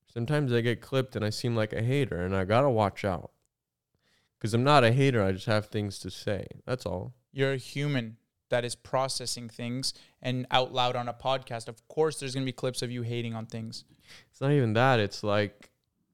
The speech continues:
Speaker 2: What do you mean? Who was, who would wanna watch a podcast where, where it's extremely positive?
Speaker 1: That's true. That's
Speaker 2: That
Speaker 1: why.
Speaker 2: is the, that is Emma Chamberlain's podcast.
Speaker 1: That's actually what it was kinda missing, 'cause the whole, she was talking about relationships, and I'm like, "Give me a name, girl. Give me
Speaker 2: Yeah, yeah,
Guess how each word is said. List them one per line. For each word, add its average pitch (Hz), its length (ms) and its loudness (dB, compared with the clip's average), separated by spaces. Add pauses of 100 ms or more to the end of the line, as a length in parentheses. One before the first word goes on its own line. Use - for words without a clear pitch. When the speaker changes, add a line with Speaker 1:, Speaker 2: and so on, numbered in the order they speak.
(840)
Speaker 2:
What 160 100 -12
do 190 60 -6
you 208 80 -2
mean? 156 440 -2 (440)
Who 185 100 -4
was, 349 220 6 (160)
who 302 100 -4
would 440 180 4
wanna 190 240 2
watch 165 220 0
a 170 60 -10
podcast 139 500 -4
where, 135 260 -8
where 131 220 0
it's - 220 -12
extremely 127 480 -4
positive? 113 640 -8 (180)
Speaker 1:
That's 117 200 -2
true. 117 420 2
That's 110 140 -2
Speaker 2:
That 180 180 6
Speaker 1:
why. 104 160 2
Speaker 2:
is 101 120 -6 (120)
the, 135 520 -2
that 156 200 2
is 185 100 -6
Emma 147 200 -8
Chamberlain's 123 400 -12
podcast. 147 360 -8
Speaker 1:
That's 127 260 4 (260)
actually 175 340 8
what 165 140 8
it 170 40 8
was 151 120 4
kinda 185 320 4
missing, 131 520 2 (320)
'cause 123 140 0
the 135 80 6
whole, 156 140 4
she 131 120 -2
was 127 80 -2
talking 170 160 2
about 147 120 6
relationships, 117 840 2
and 120 80 -2
I'm 123 120 0
like, 117 200 0
"Give 143 140 0
me 170 160 4
a 156 40 6
name, 151 600 4
girl. 151 320 6
Give 156 180 -2
me 180 140 2
Speaker 2:
Yeah, 175 140 2
yeah, 196 180 6